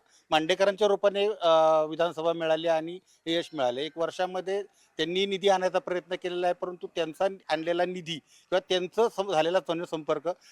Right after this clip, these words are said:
आणि तन-, संग्राम थोपटे यांचा गेले वीस वर्ष आणि त्यांचे वडील त्यांचा असलेला चाळीस वर्ष, अ, तीस पस्तीस वर्षाचा जनसंपर्क, यामध्ये खूप तफावत आहे. त्यामुळे तो, अ,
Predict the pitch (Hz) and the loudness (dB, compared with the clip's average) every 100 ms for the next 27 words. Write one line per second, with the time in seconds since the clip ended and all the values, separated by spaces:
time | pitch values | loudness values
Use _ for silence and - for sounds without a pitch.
0 | - 147 185 175 165 165 165 156 160 170 | -4 -2 -2 -2 -2 -2 -4 -2 0 2
1 | 202 - 165 190 190 175 165 202 190 196 | 2 0 -2 0 2 2 0 -2 0 -2
2 | 214 - _ _ 165 220 - 208 156 180 | -4 -6 _ _ -8 -4 2 2 4 2
3 | 185 180 170 196 196 196 190 180 185 180 | 2 -4 -2 2 2 2 -2 -2 0 0
4 | 185 185 175 175 165 151 165 156 139 156 | 0 -2 0 0 -2 -6 -2 -2 0 0
5 | 147 - - 160 - 156 156 135 151 147 | 0 -6 -20 -14 -10 -12 -12 -18 -12 -10
6 | 135 131 123 117 123 _ _ - - 196 | -10 -12 -12 -12 -14 _ _ -16 0 2
7 | 220 208 202 - - 143 135 131 120 135 | 2 -2 -4 2 2 4 0 0 -4 -4
8 | _ _ _ _ 175 180 196 202 - - | _ _ _ _ -4 0 2 0 0 4
9 | 208 220 220 - - - 156 151 151 | 6 6 4 -6 -12 2 6 8 8